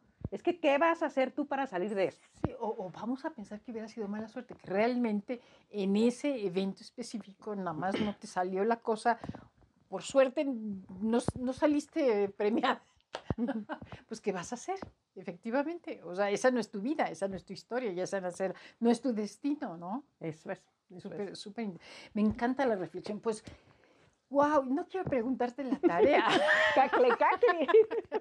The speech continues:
Speaker 2: No quiero preguntarte la tarea.
Speaker 1: Esta está buenísima, buenísima, ¿por qué? Porque lo primero que quiero es que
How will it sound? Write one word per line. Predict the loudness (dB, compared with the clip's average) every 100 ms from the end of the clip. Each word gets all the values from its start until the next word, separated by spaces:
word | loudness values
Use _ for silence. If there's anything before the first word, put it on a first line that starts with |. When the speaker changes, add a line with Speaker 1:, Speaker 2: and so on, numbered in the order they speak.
| -4 -6 -6
Speaker 2:
No | -6
quiero | -2 -2
preguntarte | -2 -4 -2 -2 -2
la | -2 -2
tarea. | -2 0 0 0 -2 -6 -10 -16 -20 -2
Speaker 1:
Esta | 4 6
está | 6 4 2
buenísima, | 4 4 2 -2 -6 -6 -10 _ -2
buenísima, | 2 2 4 4 4
¿por | 0 -4
qué? | -6 -6 _ _ _ _ _ -2
Porque | 0 2 4
lo | 6 6 2
primero | 2 4 2 0
que | -2
quiero | 0 4 6 6 4 0 -10 -2
es | 0 2 0
que | -2 0